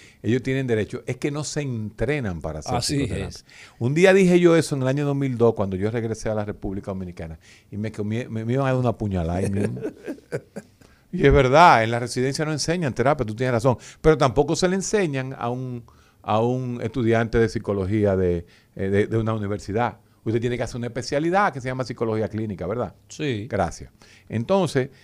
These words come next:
Speaker 1: pero a los psiquiatras no se le enseñan, ¿eh? A los, eh, tú tienes razón, a los psiquiatras no se le enseñan. Entonces, se fue perdiendo y muchos psiquiatras comenzaron en Inglaterra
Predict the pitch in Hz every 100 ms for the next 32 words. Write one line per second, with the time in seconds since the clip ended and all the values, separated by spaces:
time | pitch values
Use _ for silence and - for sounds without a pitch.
0 | - - 147 139 135 123 127 131 127 131
1 | 131 143 151 165 151 117 101 131 151 160
2 | - 95 101 104 113 110 110 127 131 135
3 | 101 - - - 95 - 92 104 110 110
4 | 107 110 101 92 85 131 180 185 147 123
5 | - - _ _ _ _ _ _ _ _
6 | _ - _ _ _ _ _ - - 120
7 | 151 139 165 165 202 202 180 147 139 139
8 | 156 160 180 160 147 131 113 131 139 131
9 | 123 131 131 127 113 156 139 107 107